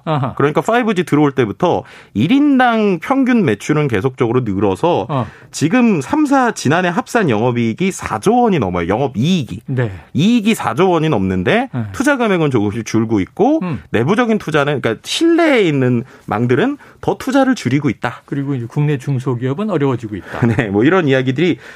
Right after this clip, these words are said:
Speaker 2: 이천만 시대인데
Speaker 1: 네.
Speaker 2: 그래도 더 이상 핑계를 좀 통하지 않는 거 아니냐 이런 생각이 좀 들기도 해요.
Speaker 1: 네, 참 안-,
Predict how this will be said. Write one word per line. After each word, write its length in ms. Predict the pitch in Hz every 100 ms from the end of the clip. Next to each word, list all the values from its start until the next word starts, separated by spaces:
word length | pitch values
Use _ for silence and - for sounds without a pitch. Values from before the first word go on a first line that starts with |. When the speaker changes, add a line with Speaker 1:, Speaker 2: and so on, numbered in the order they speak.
| -
Speaker 2:
이천만 600 | - 165 - - 311 294 196
시대인데 680 | 123 101 92 82 82 92
Speaker 1:
네. 140 | 92 113
Speaker 2:
그래도 560 | 104 123 131 120 92 -
더 100 | 107
이상 160 | 107 104
핑계를 840 | - 202 240 247 190 160 139 127
좀 160 | 143 131
통하지 340 | - 311 294
않는 520 | - 113 - 160 160
거 80 | 165
아니냐 360 | 156 110 131 135 - -
이런 160 | 143 185
생각이 200 | 170 135
좀 120 | 147
들기도 340 | 135 147 131
해요. 300 | 139 202 101 - -
Speaker 1:
네, 240 | 117 107 87 87 -
참 240 | - 160
안-, 100 | 113